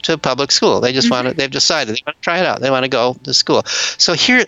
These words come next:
Speaker 1: you know, they've missed the whole thing. It's not that they've just missed a few months. They've missed all of it,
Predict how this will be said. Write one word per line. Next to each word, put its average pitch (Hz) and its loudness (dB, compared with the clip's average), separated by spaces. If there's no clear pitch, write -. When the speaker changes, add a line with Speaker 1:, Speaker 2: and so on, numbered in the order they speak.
Speaker 1:
you 175 -2
know, 220 2
they've 180 2
missed 214 4
the 185 0
whole 165 4
thing. 233 0
It's 151 0
not 208 0
that 170 -2
they've 151 0
just 156 0
missed - 0
a 135 -2
few 147 0
months. 190 0
They've 147 -2
missed 165 2
all 156 4
of 104 0
it, - -6